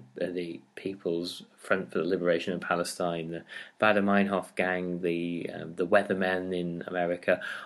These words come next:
all were kind of connected in some way in some sort of large global conspiracy. No, no, they weren't. Um, by and large, uh, the, uh, um,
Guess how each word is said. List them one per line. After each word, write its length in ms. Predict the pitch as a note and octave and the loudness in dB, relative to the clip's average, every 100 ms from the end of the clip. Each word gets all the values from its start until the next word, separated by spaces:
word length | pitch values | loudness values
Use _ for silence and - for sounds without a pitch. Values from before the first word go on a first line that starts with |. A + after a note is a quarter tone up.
| - | 2
all 340 | A#2+ B2 A#2 | 6 8 6
were 60 | G#2+ | 4
kind 240 | - G#2+ | 0 0
of 60 | G#2 | 0
connected 600 | - A#2+ C3+ B2+ - G#2+ | -2 2 2 0 -4 -2
in 160 | G#2 | 0
some 360 | G2+ - F#2+ G2 | 0 2 2 2
way 260 | F#2+ F2+ | 2 2
in 80 | E2+ | 0
some 240 | E2+ G#2 G2 | -2 -2 -2
sort 160 | G2 | -4
of 100 | F#2+ | -2
large 320 | G2+ G2+ G2 | 4 4 4
global 300 | - G2 F2+ | 4 4 4
conspiracy. 500 | G2 A2 - C3+ B2 - - - - | 0 -6 2 4 4 -4 -10 -12 2
No, 320 | A3+ A#2+ F2+ - - | 6 6 4 -2 0
no, 180 | C3 G#2+ | 4 6
they 80 | |
weren't. 440 | G#2 F#2+ E2+ F2 - - | 6 6 2 -6 -6 2
Um, 480 | A2 G#2+ G#2+ A2+ - - | 4 6 4 0 2 8
by 160 | F#3 | 10
and 120 | C3 A#2 | 8 8
large, 460 | G2+ G2+ G2+ - - - | 6 6 4 -2 -10 -12
uh, 260 | G2 G2+ G2+ - - - | -8 -8 -8 -12 -14 -2
the, 480 | G#2 F#2+ F#2+ F#2+ G#2+ | 2 2 0 -4 -8
uh, 1200 | F#2 F#2 F#2 _ _ _ - - - - - G2 | -8 -10 -16 _ _ _ -10 -8 -10 -14 -6 -2
um, 280 | F#2+ F#2+ | -2 -4